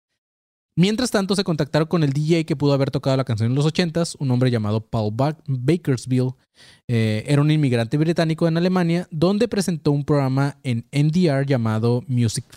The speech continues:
Fure, música para los jóvenes. Tocada mus-, eh, tocaba música de nuevas bandas desconocidas, que es lo que me imagino que ha de haber pasado. Es una banda súper local que l-, les hicieron el paro y las pusieron ahí nada más, ¿sabes?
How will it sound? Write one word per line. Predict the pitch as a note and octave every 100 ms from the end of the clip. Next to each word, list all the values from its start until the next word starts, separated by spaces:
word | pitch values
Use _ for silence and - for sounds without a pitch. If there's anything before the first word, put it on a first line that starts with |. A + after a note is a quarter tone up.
| -
Fure, | A#2 A#2 G#2 G2 - _ _ _ _ _ C3
música | B2 C3+ C3+
para | B2+ A2
los | G2
jóvenes. | - G#2+ G2+ G2 - - -
Tocada | - - D#3+ F3 F#3
mus-, | F3 E3+
eh, | F3+ C#3+ C3+ C3+ C3+ C3+ C3+ C3
tocaba | C3+ C3 D#3
música | F3+ D#3+ - F3+ D#3+
de | C3+ A#2+ A#2
nuevas | A#2 C3+ E3+ D3
bandas | C3 B2+ C#3 C#3
desconocidas, | D3 F3+ F3+ F#3+ F#3 E3+ -
que | D3+
es | C3
lo | E3 F#3
que |
me | D3
imagino | A2 D3
que | D3+
ha |
de | D3
haber | -
pasado. | D3 A2+
Es | B2
una | C3
banda | C3 C3+
súper | B2+ B2+ A2
local | G#2 B2+ E3+
que | D#3
l-, | A#2 G#2+ A2
les | B2+ G#2
hicieron | A2 A2+ A2+ B2
el | G#2
paro | A2+ B2
y |
las | A#2+ -
pusieron | A2+ A2 A2
ahí | G#2
nada | G#2+ A2
más, | G#2+ G#2+
¿sabes? | D3+ -